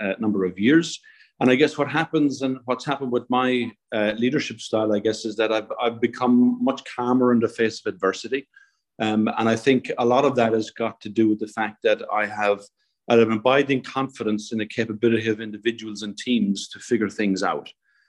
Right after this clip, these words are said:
Um, if as a leader you can harness that and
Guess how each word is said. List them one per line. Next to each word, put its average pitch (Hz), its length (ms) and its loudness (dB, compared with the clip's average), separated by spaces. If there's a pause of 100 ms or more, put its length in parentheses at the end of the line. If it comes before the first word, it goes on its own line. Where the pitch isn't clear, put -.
(240)
Um, 101 300 4
if 139 160 4
as 127 140 2
a 127 40 6
leader 123 320 6
you 117 180 4
can 110 180 -10
harness 131 580 0
that 85 260 -6 (480)
and 110 320 2